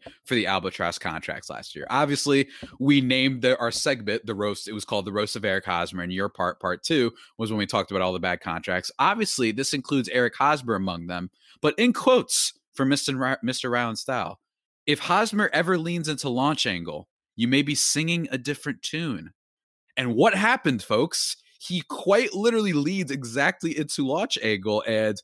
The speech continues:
all the ground balls, all the fly ball stuff, they went up dramatically, or at least the fly ball stuff, but for home runs, he didn't play too many games last season. But Rylan, you were, you were right on the button. Old dogs sometimes can learn new tricks. I am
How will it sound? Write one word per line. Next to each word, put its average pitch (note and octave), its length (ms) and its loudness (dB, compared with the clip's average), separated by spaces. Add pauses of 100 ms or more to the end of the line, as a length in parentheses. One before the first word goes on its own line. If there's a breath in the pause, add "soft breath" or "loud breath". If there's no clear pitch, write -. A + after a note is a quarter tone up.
(560)
all D#3+ 180 8
the F#3 120 4
ground F3+ 260 4
balls, E3 440 6
all D3+ 120 2
the D#3 60 2
fly D3+ 260 2
ball D3 220 2
stuff, - 300 -4
they B2 100 2
went D#3 220 0
up D#3 260 -4 (160)
dramatically, B2+ 580 2
or A2 60 4
at A#2 60 2
least A#2 180 0
the A2 80 -4
fly A#2+ 240 2
ball B2 220 2
stuff, G#2 320 -4
but G2 160 -4 (400)
for C3+ 100 2
home C3+ 260 4
runs, D3 220 4
he C3+ 120 -2
didn't F3+ 200 -2
play F3+ 400 2
too - 180 -4
many C3 200 2
games B2+ 320 0
last F#2+ 200 0
season. G2+ 220 -6
But G2+ 120 -6
Rylan, B2 360 2 (580)
you B2+ 120 4
were, C3 100 6
you C#3 140 4
were C3+ 80 6
right D#3 200 4
on D3 60 0
the B2 80 0
button. C3 340 0 (300 soft breath)
Old E3+ 260 4
dogs F3+ 340 0
sometimes E3 440 -6
can C#3+ 440 -4
learn B2 400 -4
new G#2+ 180 -2
tricks. - 480 0
I A2 140 0
am G#2 340 -2